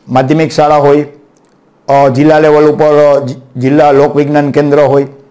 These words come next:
તો એના કોઓર્ડિનેટર, સાયન્સ કોલેજ હોય તો એના લેક્ચરર મિત્રો, તો અને ત્યારબાદ તાલીમ ભવન જ્યારે જ્યારે પણ આવી પ્રવૃત્તિઓ, મીટિંગો, અ, વર્કશોપ કરતા હોય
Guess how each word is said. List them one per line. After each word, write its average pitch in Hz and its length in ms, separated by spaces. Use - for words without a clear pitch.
તો 127 60
એના 143 180
કોઓર્ડિનેટર, 147 840
સાયન્સ 151 340
કોલેજ 147 300
હોય 143 180
તો 139 120
એના 139 540
લેક્ચરર 135 420
મિત્રો, 135 640
તો 135 80
અને 135 240
ત્યારબાદ 147 480
તાલીમ 156 300
ભવન 156 260
જ્યારે 143 240
જ્યારે 143 260
પણ 135 300
આવી 143 220
પ્રવૃત્તિઓ, 147 680
મીટિંગો, 139 800
અ, 123 60
વર્કશોપ 127 640
કરતા 139 260
હોય 120 240